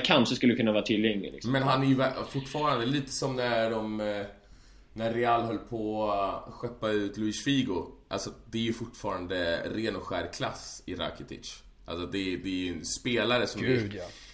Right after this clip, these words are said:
Speaker 2: på en helt annan nivå än vad Vecino är, till exempel, eller Gagliardini, eller, ja, vem fan du
Speaker 1: Mm.
Speaker 2: vill egentligen.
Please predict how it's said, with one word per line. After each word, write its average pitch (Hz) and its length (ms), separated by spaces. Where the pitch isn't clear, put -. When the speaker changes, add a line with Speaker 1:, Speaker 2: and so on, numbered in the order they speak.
Speaker 2:
på 110 60
en 101 60
helt 123 360
annan 95 220
nivå 95 280
än 87 120
vad 82 680
Vecino 101 400
är, 80 80
till 87 140
exempel, 82 380
eller 82 100
Gagliardini, 90 640
eller, 80 220
ja, 85 280
vem 92 140
fan 95 300
du 95 60
Speaker 1:
Mm. 104 120
Speaker 2:
vill 85 120
egentligen. 73 380